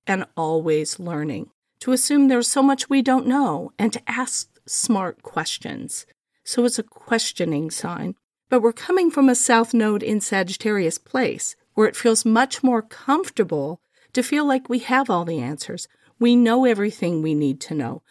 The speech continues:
We don't have to ask any questions because we know what we know.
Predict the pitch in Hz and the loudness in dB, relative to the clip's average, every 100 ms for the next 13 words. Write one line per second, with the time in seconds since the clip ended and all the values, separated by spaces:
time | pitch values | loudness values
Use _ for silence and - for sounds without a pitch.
0 | _ - 233 226 240 226 233 - - 196 | _ 0 2 4 2 2 -2 -2 -2 -2
1 | - 185 165 - 175 180 240 262 - - | -2 -2 -2 -2 -4 0 0 0 -4 -8
2 | 143 - 131 127 139 165 165 - 165 160 | -8 -6 -4 0 2 2 2 0 -2 0
3 | 196 403 | 2 0